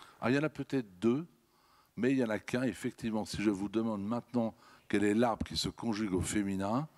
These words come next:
eh bien, je vous assure que, euh, tenez, ne dites rien, que ceux qui connaissent le nom de l'arbre qui se dit au féminin lèvent la main. Vous remarquerez que c'est pas, non, on dit le grenadier. Ah, c'est pas, et pourtant,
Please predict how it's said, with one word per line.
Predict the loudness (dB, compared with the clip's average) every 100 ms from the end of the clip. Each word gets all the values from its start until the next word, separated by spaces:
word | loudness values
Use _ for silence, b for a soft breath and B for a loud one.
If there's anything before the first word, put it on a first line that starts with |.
| B B B B -6
eh | -2
bien, | 0 0
je |
vous | 2
assure | 0 0 -2
que, | 0 -2
euh, | 0 -2 -2 -4 -6 -8 -14 -2
tenez, | 2 2 0 b b -2
ne | 0
dites | 0 2
rien, | 4 4 2 0 -8 b b b
que | -2
ceux | -2 -2
qui | -4
connaissent | 2 2 2 0
le |
nom | 2 2
de | 2
l'arbre | 2 0 -4
qui | -4
se | -2
dit | 2 2
au |
féminin | 2 0 0 0
lèvent | 2 2
la | 2 0
main. | -4 -6 _ _ _ _ _ _ _ _ b b b b b
Vous | -2
remarquerez | 0 0 -2
que | -2
c'est | -2
pas, | 0 -2 -4 _ b b b
non, | 2
on |
dit | 4 6
le | 4
grenadier. | 4 0 0 -2 -8 -10 _ _ _ _ _ _ _ _ _ _ _ _ -6
Ah, | -2 -2 -6 _
c'est | -10 -2
pas, | 0
et | 2
pourtant, | 0 0 -2 -6